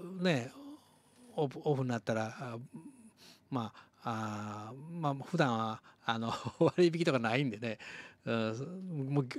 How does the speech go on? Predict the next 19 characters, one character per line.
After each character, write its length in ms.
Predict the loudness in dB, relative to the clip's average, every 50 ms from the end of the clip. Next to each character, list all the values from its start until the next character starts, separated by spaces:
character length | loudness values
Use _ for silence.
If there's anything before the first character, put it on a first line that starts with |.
| -8
ギ 160 | 0 4 6
リ 60 | 6 8
ギ 60 | 10
リ 60 | 10
で 80 | 10 10
や 320 | 10 8 8 8 8 8
っ 20 | 8
て 60 | 6
ま 60 | 4
す 100 | 4 2
か 60 | 0
ら 20 | 0
ね。 120 | -2 -2 2 4 4 6 8 6 4 6 4 0 0 _
<laughs> 640 | _ -12 -10 -6 -6 -6 -6 -8 -10 -12 -14 -6 0
で、 100 | 2 4
ま 240 | 6 6 4 2 0 0
あ、 100 | 0 0
あ 60 | 2
の、 300 | 2 0 0 -2 -2